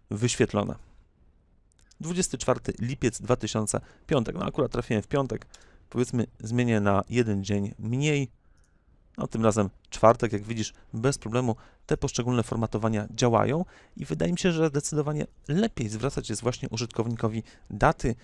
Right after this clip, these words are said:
w taki sposób, żeby one były jak najbardziej czytelne. Nawet lepiej to wygląda dla oka, kiedy umieścisz na swojej stronie internetowej, czy też po prostu w programie kalendarz właśnie tak sformatowany według twoich jakichś indywidualnych potrzeb, czy też wymagań.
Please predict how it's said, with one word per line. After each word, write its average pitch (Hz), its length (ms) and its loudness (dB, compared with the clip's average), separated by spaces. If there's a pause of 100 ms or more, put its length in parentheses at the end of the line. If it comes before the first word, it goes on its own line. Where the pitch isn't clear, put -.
(100)
w - 40 -14
taki - 220 -8
sposób, - 340 -6
żeby 113 240 -2
one 123 200 2
były 113 180 0
jak 104 140 -4
najbardziej 165 380 -2
czytelne. 156 420 0
Nawet 120 260 -2
lepiej 143 300 -2 (280)
to 123 100 0
wygląda 120 360 0
dla 104 140 -2
oka, 131 260 0
kiedy 110 220 -4
umieścisz 107 440 -4 (180)
na 110 80 0
swojej 113 200 -2
stronie 175 320 -2
internetowej, 120 600 0
czy - 80 -16
też - 140 -2
po 104 100 -10
prostu - 240 -8
w - 60 -10
programie 117 460 0 (280)
kalendarz 120 400 4
właśnie 110 220 -4
tak - 180 -6
sformatowany 120 640 2 (180)
według 107 320 -2
twoich - 320 -6
jakichś - 220 -10
indywidualnych 110 840 0 (160)
potrzeb, - 340 0
czy - 100 -10
też 98 160 -4
wymagań. 98 400 -2